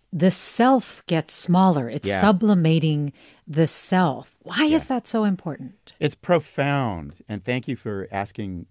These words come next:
Speaker 2: that central question, Mina. We have big structures of our, our brain and mind that are about the ego or the self, right? That represent the self, that separate us from others,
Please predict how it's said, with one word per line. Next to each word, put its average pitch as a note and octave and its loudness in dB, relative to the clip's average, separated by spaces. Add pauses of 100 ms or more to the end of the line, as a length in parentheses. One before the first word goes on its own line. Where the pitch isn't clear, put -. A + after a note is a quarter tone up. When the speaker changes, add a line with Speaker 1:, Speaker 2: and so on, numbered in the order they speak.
Speaker 2:
that F2+ -8
central G2 -8
question, F#2+ -12
Mina. E2+ -14 (600)
We D3+ 0
have E3+ -2
big C#3 -2
structures B2 -8
of G#2+ -8
our, G#2 -6
our G2+ -8
brain F#2+ -8
and F2+ -10
mind E2+ -10
that E2+ -14
are F2+ -10
about E2+ -10
the G2+ -12
ego G2 -8
or E2 -14
the E2+ -14
self, G2+ -12
right? D#2+ -14
That - -16
represent F#2 -10
the F#2 -16
self, F#2+ -10
that - -20
separate G2 -10
us F2+ -12
from F2+ -14
others, E2+ -14